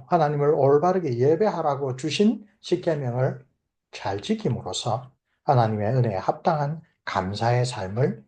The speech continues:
드려야 마땅할 것입니다. 출애굽한 언약 백성 이스라엘은 야훼 하나님께서 함께 하시는 특별한 축복을 경험했습니다.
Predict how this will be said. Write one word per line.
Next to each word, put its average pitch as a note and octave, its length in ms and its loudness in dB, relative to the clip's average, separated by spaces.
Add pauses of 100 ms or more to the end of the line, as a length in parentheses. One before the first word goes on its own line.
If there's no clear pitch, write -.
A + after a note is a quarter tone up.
(140)
드려야 A2 540 0 (140)
마땅할 G2+ 420 -4
것입니다. - 600 -14 (800)
출애굽한 F#3+ 500 6
언약 E3+ 340 4
백성 D3+ 320 4
이스라엘은 C3+ 720 0 (280)
야훼 D#3+ 260 6
하나님께서 C#3+ 680 -4
함께 G#3 380 4
하시는 A#2 440 -2
특별한 F3+ 460 0
축복을 D#3+ 480 2
경험했습니다. A2 880 -2